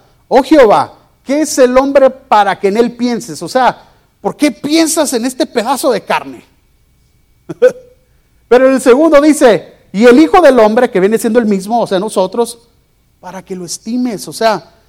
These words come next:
<clears throat> ¿qué es lo que, qué, qué es lo que tiene Dios hacia nosotros? Hay algo que, que, que, que, que nos une a, a, a,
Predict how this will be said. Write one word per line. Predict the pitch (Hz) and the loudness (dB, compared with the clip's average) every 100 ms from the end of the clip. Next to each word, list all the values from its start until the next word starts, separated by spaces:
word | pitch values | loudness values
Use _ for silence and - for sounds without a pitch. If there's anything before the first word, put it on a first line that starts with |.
| _ | _
<clears throat> | - 311 202 202 | -4 -2 -2 -2
¿qué | 233 | -2
es | |
lo | 262 269 | -2 -2
que, | 240 170 | -2 -4
qué, | 226 | -8
qué | - 233 | -4 -4
es | |
lo | 277 | -4
que | 240 | -6
tiene | 214 240 247 | -8 -8 -6
Dios | 214 233 262 | -4 -4 -4
hacia | 247 220 208 | -6 -6 -8
nosotros? | 156 - 202 185 131 - _ _ _ _ _ _ _ | -8 -8 -10 -10 -20 -20 _ _ _ _ _ _ _
Hay | - 214 226 | -16 -12 -10
algo | 269 269 254 254 | -8 -6 -4 -6
que, | - 180 | -6 -10
que, | - 180 | -12 -16
que, | - 170 | -14 -12
que, | 196 | -10
que | 170 208 | -2 0
nos | 190 170 - - | 2 2 0 -2
une | 254 269 220 160 - _ _ _ | 0 2 2 -2 -6 _ _ _
a, | 160 | -8
a, | 185 185 180 190 | -6 -6 -6 -8
a, | - | -10